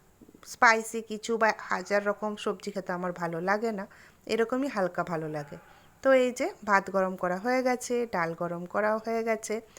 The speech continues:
আর এই যে এখানে আলুর ভর্তা, মানে আমরা তো আলুর মাখা বলি,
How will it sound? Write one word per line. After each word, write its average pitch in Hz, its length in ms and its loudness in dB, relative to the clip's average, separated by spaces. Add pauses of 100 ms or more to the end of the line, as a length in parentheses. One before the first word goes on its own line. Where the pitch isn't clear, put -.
(400)
আর 180 180 2
এই 180 120 2
যে 208 160 -2
এখানে 190 440 -4
আলুর 175 340 -2
ভর্তা, 180 520 0 (520)
মানে 175 320 -6
আমরা 185 300 0
তো 247 280 0
আলুর 196 320 0
মাখা 196 340 4
বলি, 190 340 -4